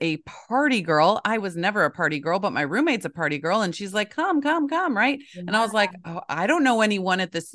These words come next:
Speaker 1: you know, of these thirty-five thousand people that I'm going to school with. So this one I kind of know, so follow." And it just
Speaker 2: Mm.
Speaker 1: led down some really dark paths. And when you don't have a sense of worth,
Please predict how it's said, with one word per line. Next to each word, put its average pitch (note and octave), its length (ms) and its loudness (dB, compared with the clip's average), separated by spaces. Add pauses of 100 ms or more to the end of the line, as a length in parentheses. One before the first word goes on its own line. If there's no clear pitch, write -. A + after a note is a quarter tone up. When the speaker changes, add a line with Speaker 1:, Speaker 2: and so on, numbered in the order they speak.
Speaker 1:
you G3 100 -2
know, D#3+ 160 0
of E3+ 180 0
these E3+ 280 -4
thirty-five F3 540 0
thousand E3 480 0
people F3+ 380 -6
that G3 140 0
I'm D#3 140 -2
going D3+ 240 -2
to D3+ 80 -6
school D#3 300 -6
with. A3 200 -4
So F3+ 380 -2 (300)
this A3 200 0
one B3 160 0
I A3 120 0
kind G#3 260 -4
of F#3+ 100 -8
know, F3+ 200 -2
so G3 260 -2
follow." F#3+ 540 0
And E3+ 160 -4 (260)
it A3+ 140 -6
just C#4+ 180 -2
Speaker 2:
Mm. G3+ 60 -4
Speaker 1:
led A3 200 0
down A3 360 0
some E3+ 260 -4
really A3 540 -4 (280)
dark G#3 380 0
paths. G3+ 500 -2
And E3 260 -4 (440)
when A3 200 2
you G#3 500 0 (520)
don't B3+ 320 4
have G3+ 360 -2
a F3 40 -2
sense F#3 320 -6
of D#3 140 -4
worth, E3 640 0